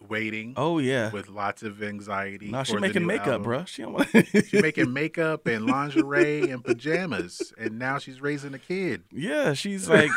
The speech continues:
Speaker 1: <laughs>
Speaker 2: "I don't need,
Speaker 1: She's,
Speaker 2: you know,
Speaker 1: she's a billionaire already. What
Speaker 2: I don't
Speaker 1: she
Speaker 2: need to
Speaker 1: need
Speaker 2: make
Speaker 1: music
Speaker 2: music
Speaker 1: for
Speaker 2: for,
Speaker 1: right
Speaker 2: yeah, I
Speaker 1: now?
Speaker 2: don't need to."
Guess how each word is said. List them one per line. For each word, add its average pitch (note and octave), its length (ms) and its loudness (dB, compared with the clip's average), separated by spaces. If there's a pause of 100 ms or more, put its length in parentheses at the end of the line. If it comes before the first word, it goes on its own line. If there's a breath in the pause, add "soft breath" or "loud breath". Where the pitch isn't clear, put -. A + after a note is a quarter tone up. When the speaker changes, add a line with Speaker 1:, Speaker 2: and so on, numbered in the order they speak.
(100)
Speaker 1:
<laughs> D#3+ 160 0
Speaker 2:
"I C#3 100 6
don't F3+ 220 4
need, G3 320 -2
Speaker 1:
She's, C3+ 160 6
Speaker 2:
you - 0 -
know, A2+ 200 2
Speaker 1:
she's D#3+ 120 2
a E3+ 80 6
billionaire F3 680 6
already. F3 460 2
What B2+ 100 2
Speaker 2:
I D#3+ 60 4
don't F3+ 180 4
Speaker 1:
she F#3 60 4
Speaker 2:
need G#3 80 0
to F#3 60 4
Speaker 1:
need D#3+ 40 4
Speaker 2:
make B2+ 240 4
Speaker 1:
music A#2+ 320 2
Speaker 2:
music G2 120 -10
Speaker 1:
for G#2+ 80 -2
Speaker 2:
for, G#2+ 260 0
Speaker 1:
right C3 80 -4
Speaker 2:
yeah, A#2+ 220 0
I A2 60 -4
Speaker 1:
now? A2 60 -6
Speaker 2:
don't C#3+ 140 -4
need F3+ 180 -8
to." A2+ 400 -6